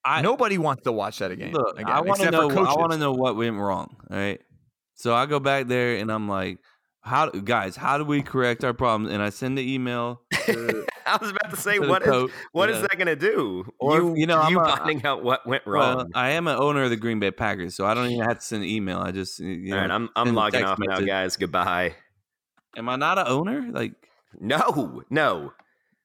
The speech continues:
Speaker 1: wait,
Speaker 3: You're
Speaker 1: what?
Speaker 3: an owner. You're an owner 'cause they gave you a piece of paper saying you're an owner. You have no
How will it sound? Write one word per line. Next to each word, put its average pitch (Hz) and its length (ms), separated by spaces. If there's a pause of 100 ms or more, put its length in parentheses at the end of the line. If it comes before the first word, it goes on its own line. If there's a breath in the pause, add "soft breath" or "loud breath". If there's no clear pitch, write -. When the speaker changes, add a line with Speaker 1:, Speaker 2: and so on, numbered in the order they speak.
(140)
Speaker 1:
wait, 156 240
Speaker 3:
You're 202 160
Speaker 1:
what? 123 140
Speaker 3:
an 151 80
owner. 190 460
You're 151 140
an 160 100
owner 151 240
'cause 135 160
they 123 100
gave 117 240
you 110 100
a 104 60
piece 107 240
of 92 80
paper 90 280
saying 85 320
you're 82 140
an 78 100
owner. 62 320
You 185 360
have 139 320
no 117 640